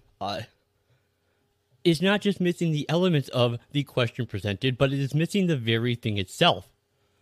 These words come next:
Because, again, if you read this, uh, e-, carefully or even not so carefully, the fact is, at no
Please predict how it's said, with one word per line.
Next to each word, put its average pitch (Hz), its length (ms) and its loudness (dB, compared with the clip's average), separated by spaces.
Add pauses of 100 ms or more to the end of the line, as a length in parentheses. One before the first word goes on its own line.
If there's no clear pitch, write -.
(320)
Because, 180 560 2
again, 147 320 4
if 143 180 -2
you 147 100 2
read 139 220 0
this, 147 300 0 (220)
uh, 107 220 -4 (320)
e-, 185 180 2
carefully 190 520 0
or 175 160 4
even 180 220 4
not 160 200 0
so 139 120 0
carefully, 117 600 0
the 143 180 2
fact 180 320 0
is, 143 320 4 (500)
at 143 280 2
no 147 580 2